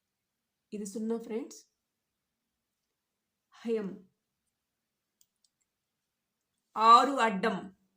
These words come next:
అడ్డము ఒకటితో అసూయ, కోపం, ఈర్ష్య.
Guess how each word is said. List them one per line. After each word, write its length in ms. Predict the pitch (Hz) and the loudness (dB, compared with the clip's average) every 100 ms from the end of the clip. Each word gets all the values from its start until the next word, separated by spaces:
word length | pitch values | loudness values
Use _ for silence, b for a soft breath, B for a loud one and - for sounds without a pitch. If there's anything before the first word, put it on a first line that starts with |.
| _ _ _ _ _ _ _ | _ _ _ _ _ _ _
అడ్డము 420 | 196 208 208 262 262 214 | -6 -2 -2 -2 -2 -4
ఒకటితో 600 | 214 240 254 - 254 277 - | -4 -4 -8 -4 -2 -2 -4
అసూయ, 680 | 226 - 254 233 202 170 - _ | -6 -6 -4 -4 -2 -4 -8 _
కోపం, 600 | - 233 240 240 190 - - | 2 2 2 -2 -4 -10 -6
ఈర్ష్య. 680 | 226 233 - - 208 - | -4 -2 -4 -2 -4 -4